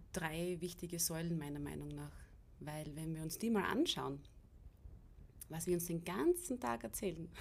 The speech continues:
<laughs> sehr spannend. Und dann achte mal auf deine Emotionen.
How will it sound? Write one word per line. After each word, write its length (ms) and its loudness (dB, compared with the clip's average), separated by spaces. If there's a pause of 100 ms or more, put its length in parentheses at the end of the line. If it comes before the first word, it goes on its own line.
(320)
<laughs> 1600 0
sehr 360 4
spannend. 600 2 (1000)
Und 140 0
dann 120 0
achte 280 -2
mal 40 0
auf 40 -2
deine 160 2
Emotionen. 640 2